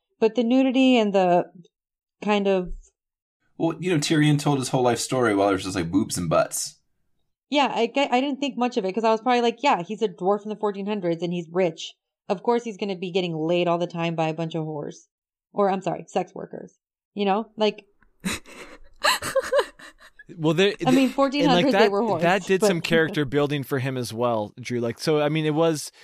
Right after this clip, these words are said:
Speaker 4: I would, I would argue that that instance was not necessarily a sex position as much because
Speaker 2: There's, like, there was, like, four more nude women running into the scene at the end.
Speaker 1: I felt really happy for him.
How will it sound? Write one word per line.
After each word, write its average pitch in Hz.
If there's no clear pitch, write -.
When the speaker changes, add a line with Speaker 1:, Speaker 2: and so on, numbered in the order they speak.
Speaker 4:
I 143
would, 180
I 147
would 180
argue 175
that 120
that 139
instance 160
was 131
not 135
necessarily 127
a 113
sex -
position 131
as 127
much 127
because 131
Speaker 2:
There's, 311
like, 349
there 214
was, 220
like, 226
four 185
more 160
nude 147
women 139
running 123
into 123
the 127
scene 131
at 127
the 147
end. 143
Speaker 1:
I 269
felt 415
really 302
happy 254
for 247
him. 175